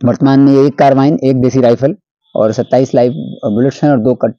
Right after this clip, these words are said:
दो देसी कट्टे हैं जो आपके सामने रखे हुए हैं। ये हम लोगों ने बरामद किए हैं। एक अच्छी बरामदगी है।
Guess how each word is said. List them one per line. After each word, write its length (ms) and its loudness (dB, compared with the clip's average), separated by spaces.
दो 320 -2
देसी 240 -2
कट्टे 240 -4
हैं 120 -2
जो 340 -8
आपके 140 -4
सामने 240 0
रखे 200 -2
हुए 220 0
हैं। 60 -2
ये 100 0
हम 120 0
लोगों 160 -2
ने 100 0
बरामद 320 0
किए 160 -4
हैं। 100 -6
एक 60 -2
अच्छी 440 -2
बरामदगी 440 0
है। 180 -4